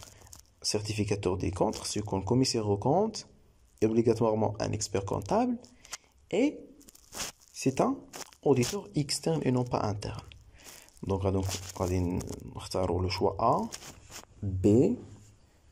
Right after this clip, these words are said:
et D. Auditeur externe. La question suivante.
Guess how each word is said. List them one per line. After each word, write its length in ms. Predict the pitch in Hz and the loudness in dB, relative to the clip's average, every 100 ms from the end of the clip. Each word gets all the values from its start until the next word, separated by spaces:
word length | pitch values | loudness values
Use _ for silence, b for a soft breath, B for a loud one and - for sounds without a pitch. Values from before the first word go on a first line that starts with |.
| _ _ _ _ _ - _ _ 175 | _ _ _ _ _ -20 _ _ 6
et 180 | 202 240 - - - | 8 6 -2 -8 -2
D. 320 | 104 107 - - B B B B - - - - | 0 2 0 -2 B B B B -12 -12 -8 0
Auditeur 420 | 113 107 107 151 - | 2 2 2 -2 0
externe. 380 | 120 - - - - - - - - - _ _ - _ _ _ - _ _ _ _ _ _ - - - _ _ _ _ - _ _ _ _ _ _ _ - | -2 -2 -4 -10 -14 -18 -20 -20 -20 -20 _ _ -20 _ _ _ -20 _ _ _ _ _ _ -16 -16 -20 _ _ _ _ -20 _ _ _ _ _ _ _ -4
La 80 | 127 | -2
question 320 | 165 208 254 | 0 -2 -2
suivante. 680 | 233 185 104 95 90 - | 2 4 4 2 0 -6